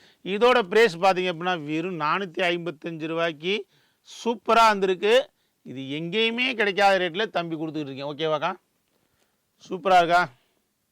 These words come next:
பாருங்க, பஞ்சு மிட்டாய் கலர் அப்படின்னு கூட சொல்லலாம். அந்த மாதிரியான ஒரு அருமையான சாரீஸ். ஓகேவா? இங்க இருங்க, எப்படி இருக்கு பார்த்தீங்களா? பிரம்மாண்டமா இருக்கா? இதுதான் கலெக்ஷன்ஸ். இதுதான் கலெக்ஷன்ஸு.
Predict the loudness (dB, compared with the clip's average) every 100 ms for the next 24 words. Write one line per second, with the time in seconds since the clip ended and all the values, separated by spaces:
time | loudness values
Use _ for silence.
0 | _ _ _ _ -4 -2 -2 -4 -16 _
1 | -12 -12 -12 -12 -12 -8 -8 -8 _ -10
2 | -8 -6 -8 -10 _ _ -14 -14 _ -18
3 | -16 -14 -12 -12 -12 -12 -12 -16 _ _
4 | _ _ _ -12 -10 -6 -2 0 0 -2
5 | -2 -2 -4 -4 -8 -8 -12 _ _ -8
6 | -6 -4 -4 -4 -6 -6 -4 -4 -6 -8
7 | -6 -6 -10 -20 _ -12 -6 -4 -2 -2
8 | -4 -6 -8 -8 -10 -14 _ _ _ _
9 | -10 -4 -2 -2 -4 -8 -8 -8 -8 -4
10 | -4 -2 -4 -6 -6 -8 -10 _ _ -20
11 | -12 -8 -8 -8 -10 -12 -18 -20 -18 -14
12 | -6 -6 -6 -6 -8 -10 -14 -14 -12 -8
13 | -4 -4 -6